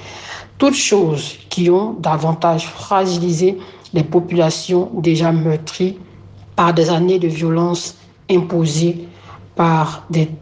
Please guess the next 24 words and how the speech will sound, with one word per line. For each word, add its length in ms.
terroristes 760
instrumentalisés 1080
et 280
téléguidés. 720
Voici 400
les 160
causes 640
du 120
retrait 680
de 600
l'A 240
E 140
S 260
de 60
la 100
C 220
D 180
A 80
O. 100
Voyons 580
la 220
cause 480
du 120
retrait 500